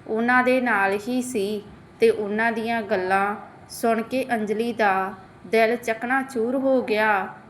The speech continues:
ਉਹ ਉੱਚੀ ਉੱਚੀ ਰੋਣ ਲੱਗੀ। "ਮੇਰਾ ਕੋਈ ਨਹੀਂ ਹੈ,"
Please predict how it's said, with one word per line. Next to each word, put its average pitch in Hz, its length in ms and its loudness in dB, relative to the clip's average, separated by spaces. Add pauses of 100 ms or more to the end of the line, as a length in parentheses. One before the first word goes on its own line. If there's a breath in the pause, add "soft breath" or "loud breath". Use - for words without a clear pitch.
ਉਹ 226 160 2
ਉੱਚੀ 262 400 -6
ਉੱਚੀ 254 360 -2
ਰੋਣ 214 300 0
ਲੱਗੀ। 202 500 -4 (140)
"ਮੇਰਾ 214 340 6
ਕੋਈ 220 380 4
ਨਹੀਂ 220 480 -2
ਹੈ," 220 460 2